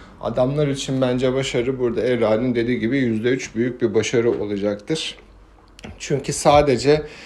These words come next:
çok büyük bir para arzı var dünyada şu an. Çok büyük bir para arzı var dolar üzerinde. Bu para arzını siz bir tarafa koyduğunuzda uygulayacağınız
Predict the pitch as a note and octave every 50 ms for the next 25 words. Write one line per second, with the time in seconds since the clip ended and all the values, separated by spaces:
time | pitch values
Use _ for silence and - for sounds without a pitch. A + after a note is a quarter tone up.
0 | - - - - - - F#3+ F3 E3 - - D3+ C3+ - - C3 A#2+ - C3+ A#2+
1 | A#2 A#2 A2 G#2+ G#2 G2+ G#2 A2 G#2+ G#2+ G#2+ G#2+ G2 A2 A2+ G#2 G#2+ G#2 G2+ F#2
2 | - G2+ G2+ - - A#2 G#2 G#2 G2+ - - E3+ D#3+ - - - A#2+ A2+ A2+ A2
3 | A2+ A2 - - A2 A2 G#2 G#2 G#2+ G#2+ G#2 G#2 - A#2 B2 D#3+ D#3+ - - -
4 | - G2+ A#2 A2 A2 A2 G#2 G#2 G2+ G#2 G#2 F#2+ G2+ G#2 G#2+ A2 D3+ E3+ E3 -
5 | - - - - - - - D3+ D3 - - F3 D3 D#3+ D#3+ D#3 D#3 D3+ D3+ D3+
6 | D#3 D#3 D3+ D3 - E3+ D3 C3+ C#3+ D3+ E3 D#3+ D#3+ - D3+ C3+ C#3 C3+ - D3+
7 | D3+ - C#3+ B2+ B2+ B2 C3 B2+ A#2+ A2+ B2 A#2+ A2+ - - A#2+ - G2+ B2+ C3
8 | B2+ C#3+ C#3+ C#3+ C3 C3 D3 C#3 C#3 C#3+ D3+ C#3+ -